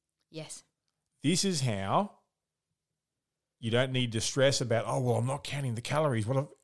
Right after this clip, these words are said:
Speaker 2: what if I eat too much?" If your choice is a real, is real food, like, buddy,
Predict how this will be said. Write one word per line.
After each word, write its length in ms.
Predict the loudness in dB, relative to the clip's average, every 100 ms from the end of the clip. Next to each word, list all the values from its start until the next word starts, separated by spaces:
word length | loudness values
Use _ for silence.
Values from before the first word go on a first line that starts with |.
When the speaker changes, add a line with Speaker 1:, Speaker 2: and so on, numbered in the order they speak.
| _
Speaker 2:
what 120 | 0 4
if 60 |
I 100 | 4
eat 140 | 4 2
too 160 | 2
much?" 380 | 2 0 -4 -8 _ _ _ _ _ _ _ _ _ _ _ _ _ _
If 120 | -2
your 140 | 2 2
choice 320 | 6 6 6
is 100 | 2
a 60 | 0
real, 220 | 2 0
is 180 | -2 0
real 240 | 2 2
food, 380 | 2 2 2 0
like, 220 | -4 0
buddy, 380 | 2 2 -2